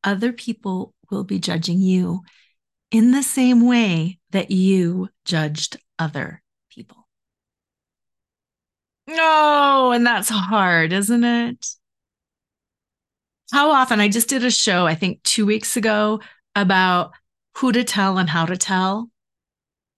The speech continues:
And one of the tips that I gave was on how to tell in a way that the other person would judge you less,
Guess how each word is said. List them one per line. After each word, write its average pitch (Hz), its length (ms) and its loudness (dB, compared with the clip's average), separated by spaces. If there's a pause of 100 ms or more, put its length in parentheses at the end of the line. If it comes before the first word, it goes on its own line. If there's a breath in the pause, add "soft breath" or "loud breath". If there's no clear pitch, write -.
(120)
And 208 320 2
one 233 120 4
of 262 100 2
the 233 80 0
tips - 400 -2
that 185 140 -4
I 180 80 2
gave 220 500 0
was 190 220 -2
on 175 300 0
how - 280 -4
to 214 120 -2
tell 214 540 -4 (100)
in 208 180 2
a 208 120 2
way 190 520 -2 (140)
that 156 680 -4 (680)
the 208 180 -4
other 196 180 -2
person 208 360 -2
would 190 120 2
judge 165 320 -2
you 165 120 -2
less, - 520 -8